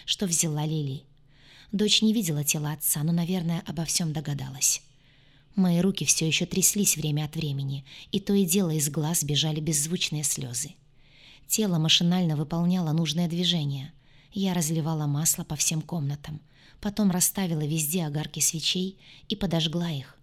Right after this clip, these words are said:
когда ночь опустилась на город, и мы с дочерью покинули дом. Лили была тихой и молчаливой.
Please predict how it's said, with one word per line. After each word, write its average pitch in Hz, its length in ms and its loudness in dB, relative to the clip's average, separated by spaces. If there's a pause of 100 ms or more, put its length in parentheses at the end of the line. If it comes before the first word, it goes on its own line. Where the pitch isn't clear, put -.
(320)
когда 156 280 -4
ночь 165 280 0
опустилась - 600 -4
на 151 120 -2
город, 156 380 -4 (300)
и 208 100 2
мы 180 140 4
с 160 80 0
дочерью 143 560 -4 (240)
покинули 165 500 0
дом. 135 280 -10 (840)
Лили 185 340 4
была 165 220 0
тихой 180 360 0
и - 100 -4
молчаливой. 147 720 -2